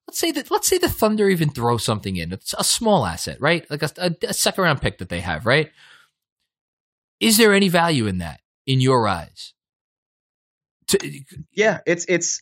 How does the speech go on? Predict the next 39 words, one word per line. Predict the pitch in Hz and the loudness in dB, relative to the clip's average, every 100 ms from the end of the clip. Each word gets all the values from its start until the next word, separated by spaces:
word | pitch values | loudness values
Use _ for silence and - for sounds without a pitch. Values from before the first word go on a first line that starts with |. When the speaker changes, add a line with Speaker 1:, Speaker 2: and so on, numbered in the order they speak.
| - | -4
Speaker 2:
I, | 139 131 | -2 0
I | 135 | 0
see | - | -2
exactly | 160 135 139 135 | -2 -2 -2 -4
what | 120 | -6
you're | 117 | -6
getting. | 117 107 90 101 - | -2 -2 -4 -8 -4
Is | 135 | -2
it | 127 101 | -2 0
better | 135 143 151 | 2 2 0
to | - 135 | -4 -8
kind | - 123 120 | -6 -4 -4
of, | 113 - _ _ _ | -6 -12 _ _ _
um, | 104 101 95 92 - - | -4 0 0 -2 -6 -6
help | - 156 | -2 0
the | 156 | -2
players | - 143 120 - | 0 0 0 -2
currently | 151 143 135 | -2 0 0
on | 120 120 107 | 0 0 -2
your | 95 | -4
team, | - 175 220 226 - - _ _ 127 | -4 -2 0 -2 -6 -20 _ _ 0
or | 123 117 113 110 | 2 4 4 2
is | - 117 107 | 0 -4 -4
it | - | -4
better | - 113 110 101 - | 0 2 2 -2 -6
to | - 110 104 101 98 | -4 -2 -2 -4 -6
focus | - 123 117 - | -4 -2 -2 -4
more | 110 101 95 92 | -2 0 0 -2
on | 101 95 95 95 92 90 90 _ - | -2 0 2 2 0 -2 -4 _ -6
the | |
draft | 107 156 165 156 - | 0 2 2 0 -6
and | 147 | -6
your | 92 - | -4 0
odds? | 139 135 131 123 | 2 2 0 -2
And, | 120 | -4
and | 76 127 | -4 0
I | 151 | 2
know | 160 | 2
it's | - - | 0 -6